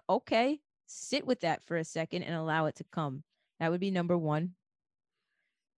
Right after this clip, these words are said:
'Cause one revelation I had in the midst of a panic attack was the minute the outpour of emotions came and I started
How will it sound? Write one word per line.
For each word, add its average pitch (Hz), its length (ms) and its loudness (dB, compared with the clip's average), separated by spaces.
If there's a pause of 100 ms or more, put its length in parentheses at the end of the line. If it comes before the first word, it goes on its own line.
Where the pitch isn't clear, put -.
(120)
'Cause 170 180 2
one 180 260 2
revelation 175 540 2
I 165 120 0
had 160 320 -2 (200)
in 160 100 -2
the 151 80 0
midst 170 360 -2
of 165 100 -2
a 160 60 0
panic 165 340 -4
attack 175 320 -4
was 156 140 -2
the 160 100 -2
minute 165 560 2 (1300)
the - 160 -2
outpour 185 440 2
of 170 100 0
emotions 180 560 0
came 226 460 -2 (340)
and 175 140 0
I 165 80 2
started 160 420 0